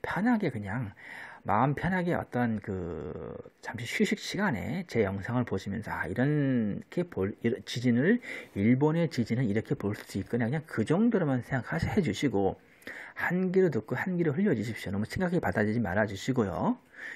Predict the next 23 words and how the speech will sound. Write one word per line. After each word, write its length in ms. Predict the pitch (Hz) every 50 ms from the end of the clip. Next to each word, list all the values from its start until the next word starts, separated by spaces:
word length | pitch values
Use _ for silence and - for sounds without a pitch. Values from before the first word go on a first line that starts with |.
| -
제 240 | - - - 147 170
의견은 500 | 175 127 107 107 107 107 110 120 143 165 147
그렇다는 360 | - 95 - - 110 147 151
겁니다. 580 | 107 - 110 110 - - - - - 170 247 247 - _ _ _ _ _ _ _ _ _ _ _ _ _ _ _ _ _ _ _ _ _ _ _ - - - - - - - - - - - -
그래서 160 | - 170 143
지금 340 | - - - 143 160 190 135
이렇게 440 | 107 113 120 147 170 170 - - 156
이천이십 720 | 113 110 120 123 - - 165 120 104 110 117 113 - - 220
년도에 480 | 233 226 220 202 175 156 143 131 113 101
지금 420 | - - - - 101 95 95 - - -
이, 260 | 117 101 98 95 90 -
어, 40 | - - - _ _ _ -
그 120 | - - 107
이러한 640 | 104 113 120 117 113 104 110 110 104 101 95 90 - -
그 560 | - - 87 87 82 78 78 78 71 - - - - -
긴장의 420 | - 113 117 117 117 107 107 104
순간이 300 | - - 123 117 104 101 -
온 240 | - 101 110 117 113
상태에서 720 | - - - 175 180 - - - - 92 90 87 - 107
지금 480 | 104 - - - - 87 104 156 240 254 - - - - - - - - - - -
이천이십일 800 | 127 - 180 107 113 131 - - - - 107 123 127 139 185
년도로 380 | 208 233 233 226 185 165 147 117
와서 540 | 90 78 85 87 - - 104 127 185 233